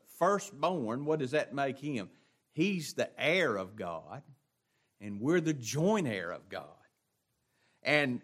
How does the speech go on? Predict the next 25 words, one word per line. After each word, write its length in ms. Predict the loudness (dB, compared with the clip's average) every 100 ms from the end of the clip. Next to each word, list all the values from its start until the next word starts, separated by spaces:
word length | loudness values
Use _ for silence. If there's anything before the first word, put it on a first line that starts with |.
| -2
as 300 | 2 2 2 -2
an 200 | -2 0 2
heir, 460 | 4 6 6 4
what 180 | 4 4
does 140 | 2
that 280 | 4 2 2
mean? 280 | -2 0 0
What 160 | 2 0
is, 160 | 0
according, 420 | -4 0 0 2 0
un-, 140 | 0
under 200 | 0 -2
Jewish 400 | -2 2 2 2
tradition, 640 | -2 2 4 2 0 -6
remember 360 | -2 0 0 -2 -10 -20 -4
when, 360 | 0 0 -2
when 360 | 0 0 2 -2 -8 _ _ _ -20 -20 _ _ _ _ -20 -2
whoever 360 | 6 8 8 8
was 220 | 4 4
the 80 | 2
firstborn, 880 | 6 6 6 6 6 6 2 -2 -8 _ _
what 180 | 0 4
did 60 | 4
they 60 |
get? 380 | 4 2 2 -2